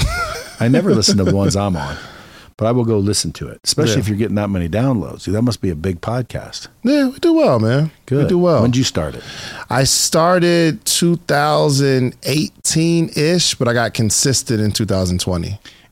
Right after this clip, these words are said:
Speaker 1: And, and what's the basic gist of it?
Speaker 2: Um, I interview entrepreneurs.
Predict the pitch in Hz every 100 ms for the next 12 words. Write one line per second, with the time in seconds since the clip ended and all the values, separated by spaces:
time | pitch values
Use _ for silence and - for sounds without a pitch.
0 | _ 110 107 117 107 104 123 - 117 98
1 | - 113 107 110 117 - 110 - 92 85
2 | 127 - 85 71 - - - - - -
3 | 120 123 110 110 110 120 120 127 127 127
4 | 123 131 165 156 - -